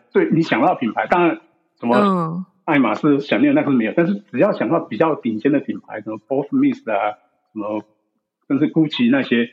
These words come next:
Speaker 1: 都有 sample sale，那你可以以比如说一两折的东西买到非常非常便宜的东西，所以你根本不需要去买，去逛什么精品店。第五，第五大道当然还是可以去，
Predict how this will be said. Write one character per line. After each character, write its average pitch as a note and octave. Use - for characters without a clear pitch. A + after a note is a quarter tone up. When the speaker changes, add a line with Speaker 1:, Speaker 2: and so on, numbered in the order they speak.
Speaker 1:
都 G3+
有 F3+
sample C#3+
sale， G#2
那 G#3+
你 D#3+
可 G3
以 B2
以 A#2+
比 G3+
如 D#3+
说 E3
一 G3+
两 A2+
折 A2+
的 G#2
东 B2
西 C#3+
买 G#2+
到 A2+
非 D#3
常 A#2+
非 C3+
常 A#2+
便 G#2
宜 G2+
的 G#2
东 G#2
西， A#2+
所 G#3+
以 -
你 C3+
根 A#3+
本 D3+
不 G3+
需 D3+
要 D3
去 B2+
买， A2
去 E3+
逛 C#3+
什 -
么 A#2+
精 D#3+
品 G#2+
店。 G#2+
第 A#3+
五， -
第 -
五 E3+
大 F#3+
道 F3
当 E3+
然 D3
还 D3+
是 C#3
可 C3+
以 G#2
去， A2+